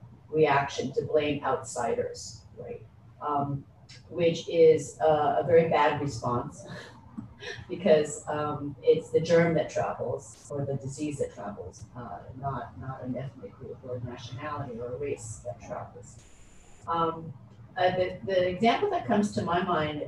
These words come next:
uh, immediately is the, um, uh, incidents of bubonic plague in nineteen hundred and nineteen oh one, uh, first in Hawaii,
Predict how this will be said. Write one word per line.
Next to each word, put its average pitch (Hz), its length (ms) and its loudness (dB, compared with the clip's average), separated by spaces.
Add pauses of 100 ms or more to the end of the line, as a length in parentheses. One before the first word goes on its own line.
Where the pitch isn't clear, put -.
(100)
uh, 143 180 -2
immediately 151 640 -2
is 143 280 -4
the, 147 360 -2 (460)
um, 147 540 -4 (380)
uh, - 220 -4
incidents 160 380 -2
of 160 120 0
bubonic 151 480 -2
plague 156 260 4
in 143 120 -4
nineteen 143 340 -6
hundred 151 320 -8
and 143 140 -8
nineteen 143 360 -8
oh 139 120 -4
one, 139 420 -4 (360)
uh, 160 120 -2
first 165 300 6
in 160 80 2
Hawaii, 156 720 2